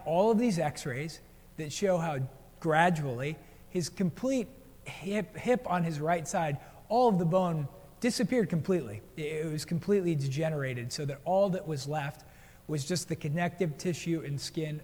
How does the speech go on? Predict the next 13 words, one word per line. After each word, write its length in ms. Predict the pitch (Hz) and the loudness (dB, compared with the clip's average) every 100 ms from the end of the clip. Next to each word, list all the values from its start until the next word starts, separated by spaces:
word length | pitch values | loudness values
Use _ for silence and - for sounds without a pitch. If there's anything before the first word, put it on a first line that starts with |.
| - | -8
of 120 | 147 | -8
his 140 | 147 | -8
hip. 220 | - 160 - - - - - | -8 -10 -10 -20 -20 -16 -2
These 200 | 190 - | 0 4
things 200 | 226 - | 4 4
could 220 | - 151 | 2 4
be, 120 | 160 | 4
of 140 | 139 - | 2 2
course, 260 | 185 160 | 2 2
they're 180 | 170 156 | 0 0
medically 480 | 151 170 196 190 180 | 2 2 4 4 4
verified 580 | 175 180 175 170 165 | 4 2 0 -4 -4
by 120 | 139 | -4